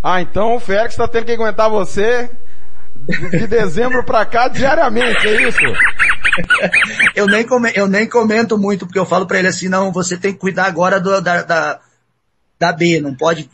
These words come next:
Speaker 2: se preocupar muito com a Série A, se preocupa com a Série B."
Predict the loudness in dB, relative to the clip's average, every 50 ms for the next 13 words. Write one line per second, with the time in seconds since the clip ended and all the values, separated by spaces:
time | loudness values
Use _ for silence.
0 | _ -16 -16 -12 -6 -4 -4 -4 -4 -6 -6 -2 -2 -2 0 0 -2 -2 -4 -4
1 | -4 -4 -4 -2 -2 -2 -2 0 -2 -2 -4 -4 -8 -10 -12 -12 -8 -6 -6 -4
2 | -4 -4 -4 -4 -4 -2 -2 -2 -2 -2 -4 -4 -4 -6 -6 -6 -6 -8 -8